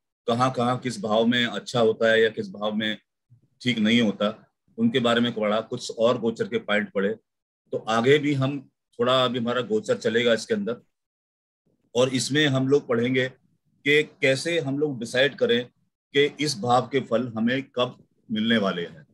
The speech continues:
या कब मिलने के चांसेस हैं। जैसे कोई, अ, सपोज कीजिए कोई, अ, किसी की शादी होती है या कोई, अभी किसी का विवाह है या किसी के कोई पुत्र होता है, संतान होती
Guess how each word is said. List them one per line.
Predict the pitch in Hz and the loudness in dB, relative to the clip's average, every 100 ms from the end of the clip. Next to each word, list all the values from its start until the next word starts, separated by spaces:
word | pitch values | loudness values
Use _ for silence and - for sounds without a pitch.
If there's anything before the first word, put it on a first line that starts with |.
| _ _ _ _ 104 | _ _ _ _ -4
या | 117 | -2
कब | 131 139 - _ _ 107 | 0 0 -2 _ _ -6
मिलने | 113 120 | -2 0
के | 123 | 0
चांसेस | 117 107 104 113 98 | -2 -2 -2 -4 -2
हैं। | 98 92 | -2 0
जैसे | 117 139 131 - _ _ _ _ _ | 0 4 2 0 _ _ _ _ _
कोई, | 135 139 135 | 2 2 0
अ, | 107 117 117 117 113 113 113 104 _ | 0 2 4 4 2 0 -6 -8 _
सपोज | - 117 139 135 | -12 -4 -2 -2
कीजिए | 131 117 131 | -4 0 0
कोई, | 131 127 131 | 0 0 0
अ, | 117 - _ _ _ _ _ 113 113 113 110 110 107 98 - _ _ - | -4 -10 _ _ _ _ _ -6 -2 -2 -2 -4 -6 -10 -16 _ _ -10
किसी | - | -8
की | 127 | -4
शादी | 131 120 120 127 | 0 2 2 0
होती | 110 98 98 | -2 -2 -8
है | 87 85 _ _ _ _ _ _ 104 | -10 -14 _ _ _ _ _ _ 0
या | 123 | 0
कोई, | 127 131 131 123 - _ _ _ _ 113 | 2 0 2 -2 -6 _ _ _ _ -14
अभी | 107 | -8
किसी | 123 139 | -6 -2
का | 131 | -2
विवाह | 113 107 127 120 | 0 0 2 2
है | 120 | 2
या | 120 | 2
किसी | 117 117 127 | -2 -10 -10
के | |
कोई | 123 120 | -8 -8
पुत्र | 127 107 120 | -8 -8 -2
होता | 110 113 117 | -2 2 0
है, | |
संतान | 113 107 104 110 104 | 0 -6 -4 -6 -6
होती | 92 - | -10 -12